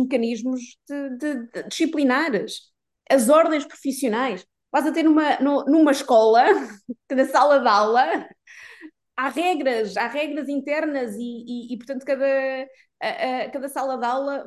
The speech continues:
funciona de, de uma determinada forma, com regras formais ou informais,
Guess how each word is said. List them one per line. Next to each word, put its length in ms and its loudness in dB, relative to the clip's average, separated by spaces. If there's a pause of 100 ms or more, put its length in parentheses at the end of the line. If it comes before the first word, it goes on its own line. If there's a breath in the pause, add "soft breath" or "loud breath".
funciona 460 -6
de, 280 -4
de 80 -10
uma 200 -2
determinada 500 -4
forma, 320 -4
com 140 0
regras 420 -2
formais 400 -4
ou 100 -6
informais, 840 -4